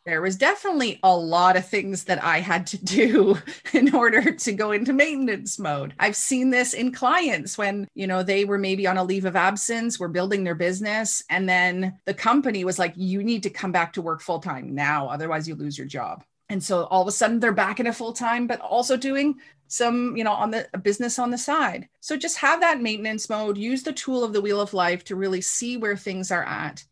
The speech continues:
and then have a little grace with yourself. We fall back into patterns because they were easy or for some reason they supported us before. But you have now either leveled up your personal life and, like, who you are, or you've leveled up other areas of your life.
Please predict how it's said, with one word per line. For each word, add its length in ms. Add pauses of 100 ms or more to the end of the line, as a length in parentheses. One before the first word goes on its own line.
and 220
then 420 (100)
have 120
a 40
little 180
grace 340
with 120
yourself. 640 (160)
We 220
fall 260
back 220
into 160
patterns 560
because 960
they 140
were 220
easy 540 (120)
or 220
for 160
some 280
reason 280
they 100
supported 540
us 180
before. 640 (140)
But 180
you 260
have 140
now 280
either 280
leveled 420
up 240
your 340
personal 800
life 320
and, 140
like, 180
who 220
you 220
are, 360
or 160
you've 220
leveled 340
up 160
other 240
areas 380
of 160
your 80
life. 340